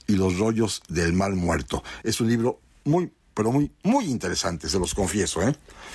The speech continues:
También hay un libro muy serio, muy, pero muy serio, que es un estudio arqueológico e interpretativo de los rollos del Mar Muerto. Precisamente se llama así Los rollos del Mar Muerto,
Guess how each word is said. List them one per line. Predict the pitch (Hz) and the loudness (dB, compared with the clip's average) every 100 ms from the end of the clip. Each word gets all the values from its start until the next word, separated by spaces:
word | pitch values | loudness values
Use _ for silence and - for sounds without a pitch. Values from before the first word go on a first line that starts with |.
| - - - | -14 -14 -8
También | - 202 247 269 254 - - - | -2 0 2 0 0 -8 -20 -4
hay | 120 | 0
un | 131 | 2
libro | 131 120 | 4 4
muy | 156 247 | 4 2
serio, | - 117 110 214 - _ - - - | 0 0 2 0 -2 _ -20 -20 -2
muy, | 107 143 233 | 2 4 4
pero | 196 117 | 2 2
muy | 127 135 | 4 2
serio, | - 101 104 143 | 2 2 2 0
que | 110 | 2
es | 107 | 2
un | 127 | 4
estudio | 113 - 117 117 113 - - - - | 2 2 2 4 2 -2 -12 -20 -6
arqueológico | 107 104 92 - 104 95 104 117 120 110 98 - | 0 0 -2 -2 0 2 2 0 0 -2 -2 -2
e | 95 | -2
interpretativo | 87 90 82 76 78 - 110 110 | -2 -2 -2 -2 -4 -2 0 2
de | 98 | 2
los | 85 78 - - | 0 0 -2 -4
rollos | - 92 110 110 92 | -2 2 2 2 0
del | 80 | -2
Mar | 73 95 95 | 0 2 2
Muerto. | 92 - - 170 - - - - - - | 2 2 -2 -4 -4 -20 -18 -16 -14 -2
Precisamente | 147 - 220 214 196 | -2 2 0 0 -2
se | - | -2
llama | 165 | 0
así | 151 170 - | -2 -4 -2
Los | 117 117 101 | 0 2 2
rollos | 151 170 156 | 0 2 0
del | 101 90 | 0 0
Mar | 110 | -2
Muerto, | 113 131 - - 98 | 0 -2 -2 -2 -2